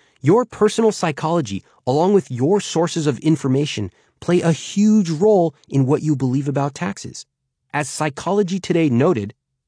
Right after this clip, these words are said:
people have a number of general beliefs about what kind of exchanges should be taxable, and they want tax law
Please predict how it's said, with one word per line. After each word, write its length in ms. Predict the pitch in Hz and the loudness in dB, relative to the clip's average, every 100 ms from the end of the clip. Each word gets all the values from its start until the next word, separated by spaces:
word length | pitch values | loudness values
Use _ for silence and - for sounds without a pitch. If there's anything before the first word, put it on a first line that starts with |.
| _ _ | _ _
people 280 | - 208 269 | -4 0 2
have 180 | 214 185 | 2 4
a 60 | 147 | 4
number 460 | 123 143 175 175 | 4 4 4 2
of 140 | 117 98 | 0 -4
general 420 | - 156 160 151 | 0 2 4 2
beliefs 420 | 110 113 120 - | 0 -4 -4 -4
about 240 | 101 98 | -4 -4
what 220 | 104 123 - | -2 -4 -2
kind 200 | 156 135 | -4 -4
of 60 | |
exchanges 640 | 104 - - 131 135 117 104 | -4 -8 -4 0 0 0 -6
should 160 | 95 | -8
be 100 | 101 | -10
taxable, 640 | - 147 165 - 95 87 _ _ _ - | -8 -8 -8 -8 -10 -10 _ _ _ -2
and 140 | 123 | 2
they 100 | 135 | 2
want 440 | 110 113 170 208 - | 2 2 0 0 -4
tax 360 | 143 131 - | -6 -6 -6
law 220 | 110 98 | -2 -2